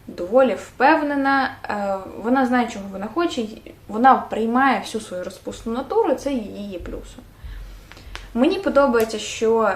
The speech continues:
головні герої останньої книжки, тобто принц і Фері, вони доволі прикольні, вони доволі симпатичні. Вони будуть тою парочкою, яка розбавляє всю цю компанію невеличким гумором і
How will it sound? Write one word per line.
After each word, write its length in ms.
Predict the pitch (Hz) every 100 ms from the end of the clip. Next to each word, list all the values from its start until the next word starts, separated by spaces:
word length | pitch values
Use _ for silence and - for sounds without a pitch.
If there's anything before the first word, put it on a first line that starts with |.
| -
головні 500 | - 208 220 233 214
герої 260 | 208 208 202
останньої 640 | 196 202 - 202 196 196
книжки, 480 | 196 427 494 - 294 302 - -
тобто 560 | 220 214 - 196 190 - -
принц 260 | 220 214
і 40 | 233
Фері, 320 | 330 427 330
вони 220 | 233 262
доволі 320 | 208 196 190
прикольні, 680 | 180 175 - - 339 330 277
вони 260 | 220 202 233
доволі 300 | 180 170 170
симпатичні. 840 | 202 220 247 311 311 - 269 262 - - - -
Вони 200 | 220 226
будуть 280 | 208 196 185
тою 180 | 208 208
парочкою, 440 | 330 330 - 208
яка 180 | 196 240
розбавляє 420 | 208 202 196 233
всю 160 | 220 196
цю 120 | -
компанію 560 | 185 190 247 269 226
невеличким 520 | 196 190 196 196 - 185 208
гумором 580 | 302 285 254 233 226 233 - - - - - -
і 340 | - 220 226